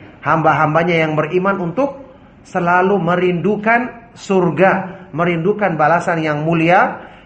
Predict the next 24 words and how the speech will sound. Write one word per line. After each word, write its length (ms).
di 80
sisi 240
Allah 320
Subhanahu 560
wa 80
taala 320
di 80
akhirat 400
nanti. 320
Inilah 320
sebabnya 480
Rasulullah 520
sallallahu 480
alaihi 300
wasallam 420
memerintahkan 640
orang 280
yang 200
beriman 480
itu 200
dalam 280
kehidupan 600
di 80
dunia, 440